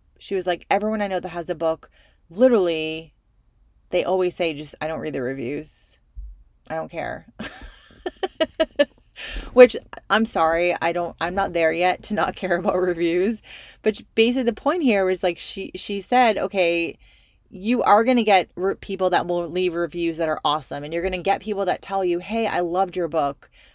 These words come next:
blah, blah, blah.'" She was like, "You can't let those haters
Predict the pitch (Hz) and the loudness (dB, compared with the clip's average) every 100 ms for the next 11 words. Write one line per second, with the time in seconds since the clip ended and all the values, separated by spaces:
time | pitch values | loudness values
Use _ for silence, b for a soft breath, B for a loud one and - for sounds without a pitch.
0 | b 180 180 170 156 151 135 - - 190 | b 0 2 2 2 0 0 -2 -2 -2
1 | 180 180 - 185 - 202 226 - _ - | -2 -4 -6 -10 -6 -4 -4 -8 _ -6
2 | 170 180 160 185 180 165 - - 214 196 | 0 2 2 0 0 -2 -6 -2 2 4
3 | 160 160 156 160 - | 2 0 -4 -10 -18